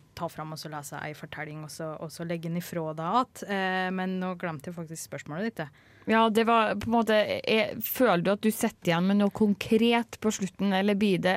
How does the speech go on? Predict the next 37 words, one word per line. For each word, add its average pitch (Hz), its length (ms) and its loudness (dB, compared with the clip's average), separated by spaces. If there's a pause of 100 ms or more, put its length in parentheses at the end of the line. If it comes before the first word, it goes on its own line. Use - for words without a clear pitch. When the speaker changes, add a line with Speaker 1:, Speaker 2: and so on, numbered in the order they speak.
Speaker 2:
eller 214 220 4 (340)
er 196 220 2
det 190 100 0
litt - 140 -2
flytende 180 420 0
gjennom 175 320 0
hele 156 320 2
Speaker 1:
Nei, 202 160 4
Speaker 2:
fortellinga? 165 380 -2 (100)
Speaker 1:
altså 214 240 0
det 262 220 2
underlige, 202 720 4
det 226 80 4 (260)
her 208 160 4 (160)
grepet, 185 320 0
fre-, 214 240 -2
eh, 214 140 2 (100)
fremmedgjøringsgrepet 170 880 -2
da, 220 80 2
eller 190 160 0
underliggjøringsgrepet, 156 1120 0
for 190 160 0
å 180 80 -14
trekke 180 300 -6 (100)
på, 175 60 2 (180)
på 185 140 2 (100)
titlen 175 400 -4
her, 214 240 0
det 190 140 2 (180)
har 185 160 2
jo, 202 80 -2
det 196 220 0
har 196 100 0
gjør, 165 400 -2 (160)
det, 190 80 2 (400)
poenget 170 400 0
med 196 80 -2